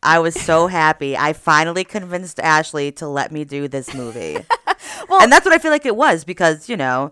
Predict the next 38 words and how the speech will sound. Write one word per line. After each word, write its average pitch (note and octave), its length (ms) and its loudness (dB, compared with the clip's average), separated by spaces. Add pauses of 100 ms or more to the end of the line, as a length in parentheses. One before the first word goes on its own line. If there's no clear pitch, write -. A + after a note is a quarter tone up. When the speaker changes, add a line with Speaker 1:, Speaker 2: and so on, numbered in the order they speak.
(400)
Speaker 1:
most B3+ 240 0
of F#3+ 120 -8
the D#3+ 80 -4
movies, D3+ 360 -10
our A#3+ 100 -4
thing A3+ 180 -8
is A3 100 -10
kinda G3 220 -4
like G3+ 200 -12
bad B2+ 180 -4
movies. B2+ 320 -12
But, G3+ 220 -6
you A3+ 80 -6
know, F#3 140 -4
keep G#3 260 -16
in A#3+ 100 -6
mind F3+ 440 -4
that D3+ 200 -6
even F#3 220 -12
though G3+ 80 -6
these F3+ 200 -18
movies F3 300 -14
are C#3+ 140 -8 (180)
horrific, F#3+ 680 -8 (920)
they're G3 120 -2
still G3 260 -4
horror D#3+ 400 2
and D3+ 220 -4
we D#3 80 -8
still D3+ 240 -6
love D3 220 -2
'em. C#3+ 380 -16
Speaker 2:
Exactly. A3 460 -6
Well, B2+ 320 -2 (460)
love's F#3+ 300 -2
kind D#3 200 -8
of - 80 -14
a - 160 -18